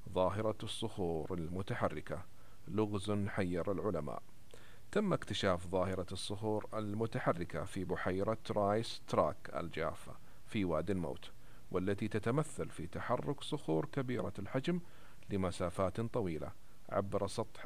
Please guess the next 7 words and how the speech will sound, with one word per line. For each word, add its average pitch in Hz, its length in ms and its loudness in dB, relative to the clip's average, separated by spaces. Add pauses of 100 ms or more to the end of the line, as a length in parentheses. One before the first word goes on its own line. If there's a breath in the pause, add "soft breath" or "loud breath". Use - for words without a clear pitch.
(100)
البحيرة 95 640 0
الجافة، - 520 -4 (560 loud breath)
تاركة 98 640 2
وراءها 92 760 2
آثارًا 101 520 2
واضحة 95 580 0 (220)
لحركتها. 90 640 2